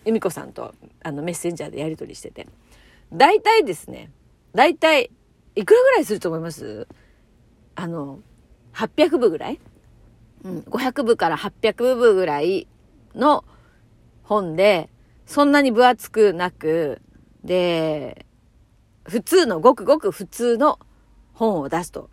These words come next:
いうので、想像つ-、つかないでしょ？ですよね。あのね、大体、百七十万ぐらい。うん。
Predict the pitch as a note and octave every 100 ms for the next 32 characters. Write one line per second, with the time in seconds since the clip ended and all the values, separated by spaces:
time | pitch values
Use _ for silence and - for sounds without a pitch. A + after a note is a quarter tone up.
0 | - E3 D3 - - _ _ _ _ -
1 | - - - - _ _ _ _ - D4
2 | F4+ A4 E4+ - G#4+ G4+ - - - G#4+
3 | G#4 G#3 D#3+ D#3 - C3+ C#4+ - _ _
4 | _ _ _ G3+ A3+ D#3 - F3+ E3 -
5 | _ _ _ _ _ _ _ _ _ E3+
6 | F3+ F3 D3+ D3+ B3 F#4 - F4+ E4+ -
7 | - _ - _ _ _ _ _ _ _
8 | _ _ _ _ _ _ _ _ _ _
9 | - C4+ E4 F4 E4+ E4 C4+ D4+ C#4+ C4
10 | F#3 - _ _ _ _ _ _ _ _
11 | _ _ - - F3+ D#3